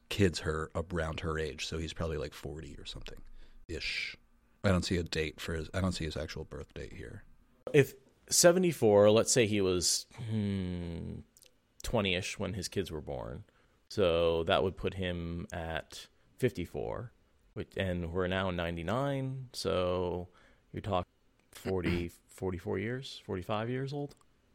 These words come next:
Speaker 1: A-, around, like, Lan and Moraine's age.
Speaker 2: Per-, yeah, exactly. And that means twenty years ago, he would have been the perfect age. He would have been, like, twenty-five, which is, like, just the right age to start off as a clan chief of the Tardad after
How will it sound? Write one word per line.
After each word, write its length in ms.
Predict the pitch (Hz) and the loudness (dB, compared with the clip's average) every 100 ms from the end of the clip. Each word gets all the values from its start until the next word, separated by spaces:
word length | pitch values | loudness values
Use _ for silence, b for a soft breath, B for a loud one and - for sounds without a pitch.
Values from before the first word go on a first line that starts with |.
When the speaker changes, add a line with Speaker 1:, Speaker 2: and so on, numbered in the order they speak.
| 104 | 0
Speaker 1:
A-, 160 | 104 - | 0 4
around, 540 | 95 98 95 92 90 | 4 6 6 4 2
like, 220 | 87 85 90 | 2 0 2
Lan 240 | 87 87 | 0 0
and 120 | 85 | 0
Moraine's 420 | 82 80 82 82 - | -2 -2 -4 -6 -8
age. 360 | 82 90 - - - | -8 -8 -12 -12 4
Speaker 2:
Per-, 180 | 117 - | 4 6
yeah, 160 | 101 90 | 4 4
exactly. 520 | 82 78 78 55 - _ _ | 2 2 2 -6 -10 _ _
And 540 | 117 107 101 95 95 - B B B B | 6 8 6 2 0 -4 B B B B
that 140 | 139 131 | 10 10
means 280 | 123 110 | 10 8
twenty 280 | - 123 104 | 6 4 6
years 220 | 143 143 | 6 6
ago, 220 | 104 95 90 | 8 8 6
he 120 | 101 | 4
would 180 | 101 95 | 4 4
have 120 | 78 | 2
been 360 | 90 87 82 80 | 2 2 0 -2
the 80 | |
perfect 440 | - 98 87 80 98 | -2 -2 -2 -2 4
age. 460 | 85 82 71 65 | 6 4 0 -4
He 120 | - 90 | -6 -4
would 80 | |
have 80 | 82 | -4
been, 80 | 80 | -4
like, 140 | 71 | -4
twenty-five, 720 | - 76 80 117 120 117 113 95 | -4 -4 -2 2 4 4 2 0
which 180 | 82 | -4
is, 140 | 69 71 | -4 -4
like, 200 | 57 - | -4 -4
just 220 | 69 - | -6 -4
the 60 | 62 | -4
right 120 | 73 | -2
age 320 | 65 78 - | -4 -6 -8
to 100 | 73 | -8
start 280 | - 80 76 78 | -6 -4 -4 -4
off 240 | 78 - | -6 -8
as 80 | 80 | -10
a 40 | - | -8
clan 260 | 82 90 | -6 -6
chief 400 | - 80 - - b b b - | -6 -8 -10 -18 b b b -10
of 100 | - | -8
the 80 | |
Tardad 540 | 85 87 80 - 73 - | -4 -2 -2 -4 -6 -6
after 640 | 85 - 78 78 80 87 | -8 -4 -4 -2 -4 -8